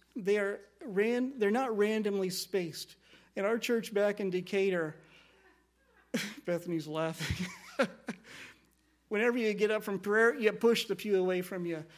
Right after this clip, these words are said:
So this end is this far apart, this other end is this far apart. These are anchored down. It's a blessing to have them anchored down because you can predict and you can give a little push and you know you're not gonna push the person over in front of you or something like that. There's,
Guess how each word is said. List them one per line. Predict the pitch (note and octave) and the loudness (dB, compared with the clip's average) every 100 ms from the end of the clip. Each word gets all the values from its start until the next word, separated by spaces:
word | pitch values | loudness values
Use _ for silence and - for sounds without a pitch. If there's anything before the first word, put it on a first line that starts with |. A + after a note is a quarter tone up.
| - | -20
So | - G#3+ G#3 | -4 0 2
this | B3 C4+ B3+ | 2 0 2
end | A#3 A3+ | 2 4
is | G3 F#3+ | 2 2
this | A3+ A3+ | 0 0
far | A3 G3 | 0 2
apart, | G3 G3 G3 G3 | 2 0 0 0
this | G3+ G#3 | -2 0
other | G#3 G3 | 2 2
end | G3 | 2
is | F#3+ | 2
this | G3 F#3+ | 0 -2
far | F#3+ F3 | -2 -4
apart. | F3 F3 E3+ - - | -4 -6 -6 -10 -10
These | A#3+ C#4 C4+ | -4 -2 0
are | G3+ F#3 - _ - | -2 -4 -8 _ -4
anchored | A#3+ A3+ A3 F#3 | 0 0 2 0
down. | F#3 E3 - - - | 0 -2 -6 -16 -8
It's | G3 | -6
a | G3+ | -4
blessing | G3+ A#3 A3+ G#3+ | 0 -2 -2 -4
to | F#3 | 0
have | F#3 F3 | 0 0
them | F#3 | -2
anchored | G#3 F#3+ F#3+ | -4 -2 0
down | F3+ F3+ | 0 0
because | F3+ G3 F#3 | 0 0 -2
you | F#3 | -2
can | F#3+ | -4
predict | F3+ G3+ G3+ G#3 G3 | 0 0 0 -2 -4
and | F#3+ F#3 - - - | -6 -8 -16 -20 -12
you | - F#3 | -4 -2
can | G3 | 2
give | G3 F#3+ | 2 2
a | |
little | F#3+ F#3 | 0 0
push | F#3+ F3+ | -2 -2
and | F#3+ | 0
you | F#3 | 0
know | F#3 | 0
you're | F#3 F#3 | 0 0
not | F3 E3+ | -2 -2
gonna | F3 | -6
push | F3 F3+ | -6 -8
the | F#3 | -6
person | F#3 F3+ F#3 | -6 -6 -4
over | F3 E3 D#3 | -4 -4 -6
in | E3 | -6
front | D#3+ F#3 F#3 | -6 -4 -4
of | |
you | E3+ D3+ | -4 -6
or | |
something | D3+ F3 E3+ E3+ | -8 -10 -8 -6
like | D#3+ D#3+ | -6 -6
that. | D#3+ F#3 - - - - - _ | -6 -6 -8 -18 -20 -20 -20 _
There's, | F#3+ G3 F3 | 2 2 0